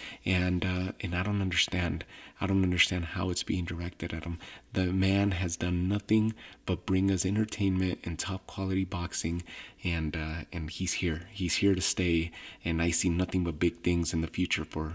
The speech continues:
for Teofimo Lopez. The takeover is real. Teofimo Lopez, the Toma Todito Show has your back. Take care, my man, and take care, everybody. Thank you guys again for tuning in to, to another episode of the Toma Todito Show.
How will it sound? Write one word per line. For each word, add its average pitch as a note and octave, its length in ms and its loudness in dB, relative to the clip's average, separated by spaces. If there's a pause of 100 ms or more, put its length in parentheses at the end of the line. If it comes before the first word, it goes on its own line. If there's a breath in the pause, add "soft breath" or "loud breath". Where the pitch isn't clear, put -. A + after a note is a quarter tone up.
for - 100 -4
Teofimo E2 640 -2
Lopez. D2+ 380 -4 (340 loud breath)
The E2+ 80 0
takeover F#2 580 4
is E2+ 160 0
real. E2+ 500 0
Teofimo G2 500 4
Lopez, F#2+ 480 2 (260 loud breath)
the - 80 -6
Toma G#2 280 6
Todito F#2 440 4
Show E2+ 460 4 (200 loud breath)
has F2 280 0
your E2+ 80 0
back. D#2+ 380 -8 (420 loud breath)
Take F#2+ 180 4
care, F2+ 160 2
my E2 120 2
man, D#2 240 -2 (360 loud breath)
and D#2+ 160 -4
take G2+ 220 0
care, F#2 200 2
everybody. E2+ 420 0
Thank F2+ 280 0
you F2 80 -2
guys D#2+ 180 0
again E2 220 0
for D#2 140 -8
tuning F#2+ 340 2
in E2 240 0 (360 loud breath)
to, E2 440 0
to F2+ 140 0
another E2+ 260 2
episode - 460 0 (160)
of E2 140 -6
the E2 60 0
Toma D#2+ 280 0
Todito D2+ 420 -2
Show. - 220 2